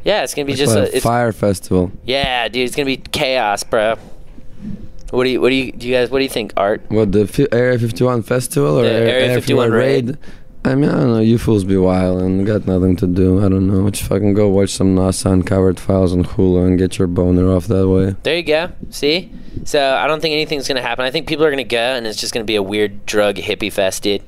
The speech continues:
Speaker 1: Which, you know, I might end up there. I don't know. I might.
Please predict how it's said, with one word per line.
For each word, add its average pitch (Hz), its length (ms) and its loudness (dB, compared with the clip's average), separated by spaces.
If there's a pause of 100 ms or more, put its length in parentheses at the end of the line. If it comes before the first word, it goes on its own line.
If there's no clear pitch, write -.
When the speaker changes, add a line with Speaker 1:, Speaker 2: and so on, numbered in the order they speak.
(380)
Speaker 1:
Which, - 360 -2
you 117 200 -6
know, 117 100 0
I 127 40 -2
might 131 180 -2
end 151 160 0
up 190 120 -4
there. 110 400 -2
I - 80 0
don't 170 100 -2
know. 151 140 -2 (600)
I - 60 -4
might. 147 260 0